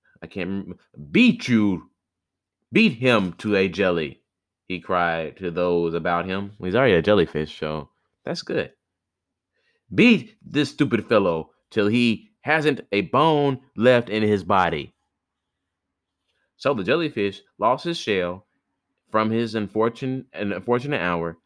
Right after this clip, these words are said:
and all the jellyfish that were born in the sea after his death were also, uh, without shells, and have remembered nothing but jelly to this day.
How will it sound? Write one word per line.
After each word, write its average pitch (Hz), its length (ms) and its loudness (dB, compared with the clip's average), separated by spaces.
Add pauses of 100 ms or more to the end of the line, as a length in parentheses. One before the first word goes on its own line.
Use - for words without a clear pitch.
(200)
and 127 220 2
all 117 220 2
the 131 80 2
jellyfish 113 600 0 (260)
that 98 220 4
were 98 120 0
born 95 560 2
in 113 140 0
the 123 80 0
sea 92 460 -2 (180)
after 110 240 -2
his 113 240 -2
death 92 240 2 (160)
were 107 100 2
also, 110 480 2 (400)
uh, 90 320 -2
without 90 380 -2
shells, 78 400 -6 (260)
and 127 400 0 (120)
have 101 220 -2
remembered 113 440 0
nothing 113 420 -2
but 95 320 0 (200)
jelly 113 400 4
to 113 180 -6
this 101 200 0
day. 78 360 -2